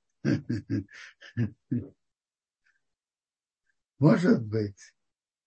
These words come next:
есть, кто говор-, берут какую-то сумму и дают деньги на сдаку, а есть, кто рассчитывает, <laughs> сколько, сколько бы стоила курица или петух.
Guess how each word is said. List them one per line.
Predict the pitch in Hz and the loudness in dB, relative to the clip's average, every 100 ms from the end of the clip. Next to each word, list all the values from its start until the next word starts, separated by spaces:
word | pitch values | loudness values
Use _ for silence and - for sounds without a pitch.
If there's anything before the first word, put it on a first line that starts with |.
| _ _ _ _ _ _ _ _ - | _ _ _ _ _ _ _ _ 0
есть, | 240 320 - | 0 0 -4
кто | 160 | -2
говор-, | 131 127 123 - _ - | 2 2 2 -4 _ 0
берут | 123 123 123 113 | 4 6 4 2
какую-то | 110 117 117 110 113 104 | -4 2 2 0 -4 -8
сумму | - 110 101 98 95 98 95 - _ _ _ - | -6 -4 -2 -2 -4 -6 -8 -12 _ _ _ -8
и | 107 | -4
дают | 104 113 113 107 | 0 2 2 2
деньги | 104 120 107 123 | 8 8 8 4
на | 131 | 4
сдаку, | 123 117 160 - 214 214 _ _ _ _ _ - _ _ - | 0 0 -2 0 -4 -6 _ _ _ _ _ -20 _ _ -6
а | 123 | 4
есть, | 175 285 254 - | 8 10 8 2
кто | - 156 | 2 6
рассчитывает, | 143 127 - 233 220 156 135 139 135 135 120 _ _ - | 6 4 6 6 8 6 8 8 8 4 0 _ _ -16
<laughs> | 101 - 117 - _ | -8 0 0 0 _
сколько, | - - 175 151 151 - - - | -8 2 2 2 0 -2 -12 -10
сколько | - 160 156 170 | 4 4 6 2
бы | 156 | 2
стоила | - 151 139 127 131 120 - _ | 0 4 4 4 0 -4 -6 _
курица | - 123 110 95 - - - _ - | 4 6 8 4 -4 -14 -14 _ 0
или | 120 127 | 4 4
петух. | 110 104 - - - | 4 -2 -4 -16 -16